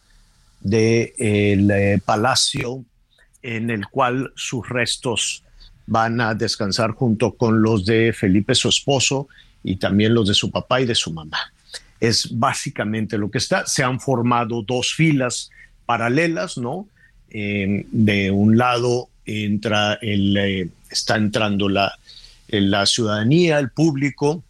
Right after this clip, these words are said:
No, no necesariamente son ciudadanos británicos. Eh, hay que recordar que hay una cantidad de mexicanos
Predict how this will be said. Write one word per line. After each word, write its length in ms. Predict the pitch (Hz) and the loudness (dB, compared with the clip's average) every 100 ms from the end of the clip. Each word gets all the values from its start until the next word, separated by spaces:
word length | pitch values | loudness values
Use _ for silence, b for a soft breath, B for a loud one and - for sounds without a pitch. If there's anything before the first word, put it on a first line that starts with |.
| _ _ _ _ _ _ _ _ _ - | _ _ _ _ _ _ _ _ _ -6
No, 380 | 127 131 151 160 | 0 2 4 2
no 320 | 156 139 160 | 2 2 4
necesariamente 1000 | 160 147 127 135 123 120 113 110 117 101 - b b | 2 2 0 0 0 0 -2 -2 0 -2 -4 b b
son 260 | - 131 117 | -2 0 2
ciudadanos 520 | 120 110 107 110 110 | 2 2 2 0 -2
británicos. 880 | 95 98 - 101 104 104 165 - - B B B B B - | -2 -2 -2 -2 -2 -4 -4 -4 -6 B B B B B -2
Eh, 320 | 107 101 98 | 2 4 2
hay 180 | 98 104 | 2 2
que 120 | 117 | 2
recordar 560 | 107 98 98 95 101 92 | 0 0 0 2 0 0
que 100 | 104 | 0
hay 160 | 98 | 0
una 240 | 104 107 101 | 0 0 0
cantidad 380 | 113 101 107 | 0 2 2
de 80 | 110 | 2
mexicanos 840 | 110 107 104 - 113 120 120 - | 2 0 -4 -2 0 2 2 -2